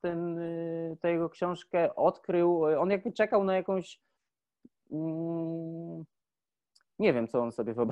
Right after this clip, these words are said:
wyobrażał tak naprawdę, trudno mi powiedzieć, ale jest coś takiego, że czasem łatwiej jest nam, y, mówić, y, publicznie o jakichś <laughs> naszych historiach i sprawach prywatnych, niż, y, porozmawiać tak naprawdę jeden na jeden i powiedzieć to, co nam leży,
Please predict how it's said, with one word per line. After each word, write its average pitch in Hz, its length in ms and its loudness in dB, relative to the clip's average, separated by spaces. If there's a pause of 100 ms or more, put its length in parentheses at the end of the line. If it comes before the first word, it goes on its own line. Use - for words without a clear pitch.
(120)
wyobrażał 127 160 2
tak 120 120 0
naprawdę, 123 380 -2
trudno 147 300 -2
mi 143 340 -4
powiedzieć, 143 600 0 (340)
ale 170 160 8
jest 196 180 4
coś - 140 -4
takiego, 139 300 0
że 135 100 -6
czasem 147 300 0
łatwiej 160 320 4
jest 143 220 0
nam, 147 260 0
y, 147 140 0
mówić, 147 460 -4
y, 143 460 4
publicznie 160 500 0
o 147 40 4
jakichś 143 580 0
<laughs> 160 240 2
naszych 143 420 0
historiach 143 580 2
i 135 80 -6
sprawach 147 420 2
prywatnych, 147 540 0
niż, 139 260 -4
y, 143 240 0
porozmawiać 139 540 0
tak 131 100 -4
naprawdę 135 400 0
jeden 139 220 0
na 131 100 0
jeden 135 320 0
i 127 40 -6
powiedzieć 131 340 -8
to, 139 100 -8
co - 120 -8
nam 131 120 -2
leży, 127 360 -2